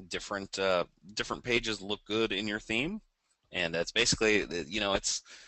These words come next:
it's pretty typical P H P and C S S stuff. You know, you're,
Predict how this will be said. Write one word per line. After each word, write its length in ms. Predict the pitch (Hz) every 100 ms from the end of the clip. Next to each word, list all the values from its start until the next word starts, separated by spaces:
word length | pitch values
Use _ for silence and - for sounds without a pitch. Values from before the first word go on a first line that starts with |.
| - _ _ _
it's 100 | -
pretty 280 | - 359 240
typical 600 | - 185 - 139 117 95 _ _ _
P 220 | - 131
H 220 | 120 - -
P 280 | 127 123 110
and 120 | 104
C 220 | - 120
S 160 | 104 113
S 200 | 104 -
stuff. 600 | - - 165 80 - -
You 160 | 95
know, 200 | 92 92
you're, 340 | 95 98 101